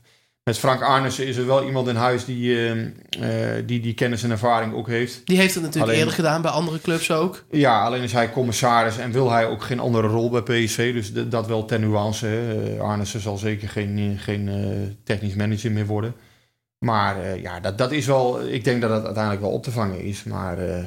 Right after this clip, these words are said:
Speaker 1: ja, goed, met, met Brands valt wel een stukje, een stukje ervaring weg. Eh, ik denk wel dat hij zelf ook die ambitie nog heeft om een keer, eh, die stap te maken in het buitenland. Ik denk,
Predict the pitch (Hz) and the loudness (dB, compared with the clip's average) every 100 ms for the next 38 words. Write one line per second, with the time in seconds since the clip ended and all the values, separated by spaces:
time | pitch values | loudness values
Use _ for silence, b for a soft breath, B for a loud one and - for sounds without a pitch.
0 | 104 - 107 123 110 113 135 127 135 117 | -8 -6 -4 -4 -2 -2 -2 0 0 0
1 | - 107 113 107 - 110 113 104 101 113 | -2 -2 -2 -2 -2 -4 -2 -2 -2 -2
2 | - 147 131 107 110 117 120 117 110 B | -2 0 0 0 0 0 -2 -2 -4 B
3 | B B B _ - 117 113 113 - 160 | B B B _ -2 2 2 2 2 4
4 | 208 190 226 226 175 180 180 214 196 175 | 6 8 6 4 2 2 4 2 2 0
5 | 160 147 131 131 - 123 104 95 92 120 | 2 2 2 0 2 2 0 -2 -2 -2
6 | 107 98 117 104 98 95 - 104 - 98 | -2 0 0 2 0 -2 -2 -4 -2 -4
7 | 90 95 95 92 95 92 95 104 107 | -4 -4 -4 -4 -4 -4 -2 -2 -2